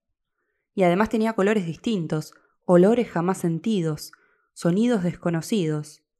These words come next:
Era el otro mundo. Miraba a Elisewin y no conseguía imaginar cómo podría acercarse a todo aquello sin desaparecer en la nada, disuelta en el aire por la turbación y por la sorpresa.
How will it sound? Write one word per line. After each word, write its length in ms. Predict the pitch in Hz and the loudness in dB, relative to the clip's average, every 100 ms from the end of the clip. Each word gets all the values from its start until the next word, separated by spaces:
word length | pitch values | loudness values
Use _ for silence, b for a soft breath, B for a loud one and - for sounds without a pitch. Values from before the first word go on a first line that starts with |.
| _ _ _ | _ _ _
Era 180 | - 233 | -2 0
el 100 | 208 | 2
otro 280 | 220 220 190 | 2 0 0
mundo. 600 | 202 175 151 151 147 _ _ _ _ _ _ _ _ _ _ _ _ _ _ _ _ | 0 0 -2 -6 -8 _ _ _ _ _ _ _ _ _ _ _ _ _ _ _ _
Miraba 440 | - 208 254 262 220 | -2 2 2 2 2
a 100 | 180 | 0
Elisewin 600 | 175 220 214 208 208 202 | 0 -2 -2 0 0 0
y 180 | 208 190 | 0 -2
no 140 | 233 | -2
conseguía 500 | 240 220 - 180 208 | -2 -4 -4 -4 -2
imaginar 580 | 208 170 - 170 190 208 | -2 -2 -4 -2 -2 -2
cómo 280 | - 226 226 | -4 -4 -2
podría 400 | 185 180 202 220 | 0 0 0 -2
acercarse 640 | 190 175 175 214 226 - | -2 -6 -6 -4 -6 -4
a 80 | 175 | -6
todo 200 | 190 196 | -2 -2
aquello 500 | 175 202 208 240 226 b b b | -2 -2 -2 -2 -6 b b b
sin 200 | - 285 | -4 0
desaparecer 920 | 262 - 180 170 165 - 214 180 175 | 0 -2 -2 -2 -2 -2 0 0 -4
en 180 | - 175 | -2 0
la 100 | 170 | 0
nada, 480 | 180 196 165 160 165 b b b | 0 0 0 -4 -8 b b b
disuelta 500 | - 175 - 233 226 | -8 -6 0 0 2
en 100 | 196 | -2
el 100 | 175 | 0
aire 240 | 196 220 196 | 0 0 0
por 160 | 180 | -2
la 140 | 170 160 | -2 -2
turbación 800 | 160 156 160 - 208 180 175 _ - | -2 -2 -4 0 0 0 -6 _ -10
y 100 | 180 | -2
por 160 | 165 | -2
la 120 | 156 | -2
sorpresa. 680 | 151 151 147 190 175 - 147 | -6 -8 -2 -2 -4 -10 -14